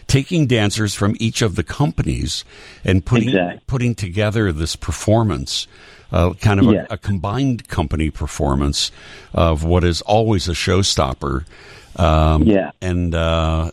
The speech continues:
Speaker 1: uh, it, it's, it's been amazing, isn't it, really? I mean, the evolution of this, uh, project to help others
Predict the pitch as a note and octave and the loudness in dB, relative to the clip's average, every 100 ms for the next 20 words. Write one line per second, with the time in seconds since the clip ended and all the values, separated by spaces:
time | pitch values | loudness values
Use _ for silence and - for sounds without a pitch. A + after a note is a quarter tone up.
0 | G#2 F2 F2 F2+ F#2 G2+ - A#2+ - C#3 | -2 0 2 0 -2 -2 0 -2 -2 -4
1 | - - B3 E3 D#3 C#3+ F#2+ E2+ E2 D2+ | -2 0 2 4 4 2 0 0 0 -2
2 | D#2 F#2 F2 D2 E2+ F#2 F#2 G#2+ A2+ G2+ | 0 2 2 2 4 4 4 2 2 2
3 | G#2+ - F2+ - E2 D#2 D#2+ - - - | 2 0 -2 -2 -2 0 0 0 -4 -6
4 | - - - - - E2 D#2+ D#2 - - | -20 -20 -20 -8 0 2 4 0 -4 -2
5 | A2 G#2+ G2 F2 - E2 D2 G2+ F#2+ - | 0 2 0 -4 -4 -4 0 2 2 0
6 | G#2+ F#2+ F#2 D2 C#2 - | 0 2 2 0 0 -4